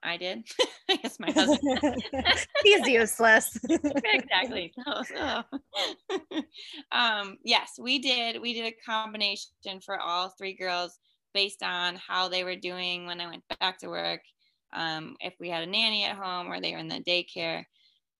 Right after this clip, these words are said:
Speaker 1: Um, but yes, I did breastfeed. My first two breastfed for the first year, and the second, or sorry, the third one was for the first nine months,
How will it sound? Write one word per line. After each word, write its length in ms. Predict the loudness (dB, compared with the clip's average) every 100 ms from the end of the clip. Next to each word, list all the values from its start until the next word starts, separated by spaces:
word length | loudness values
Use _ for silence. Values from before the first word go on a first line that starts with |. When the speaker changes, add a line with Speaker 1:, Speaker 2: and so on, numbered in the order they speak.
| _ -2
Speaker 1:
Um, 280 | 0 0 -2
but 140 | 0
yes, 260 | 0 0 -2
I 80 | -4
did 280 | 0 0 2
breastfeed. 640 | 0 0 -4 -6 -6 -6 -14 _ _ _
My 560 | 0 2 4 2 -2 -6 -14 _ _ _
first 380 | 2 2 0 -6
two 640 | -2 -2 -2 -4 -6 -10 -14 _ _ _ _ -6
breastfed 600 | 0 0 2 2 2 2 -4 -18 -10
for 580 | -4 -2 0 0 -2 -4
the 80 | -10 -8
first 280 | -6 -6 2
year, 340 | 4 6 4
and 160 | 0 -4
the 100 | -6
second, 360 | -2 -4 -4 -8 -6
or 120 | -4
sorry, 260 | -2 -2
the 120 | -2 -2
third 300 | 2 2 2
one 220 | 2 2
was 200 | -2 -4
for 300 | -2 0 0
the 100 | -2
first 300 | -6 -6 -2
nine 240 | 0 2
months, 380 | 0 -2 -4 -14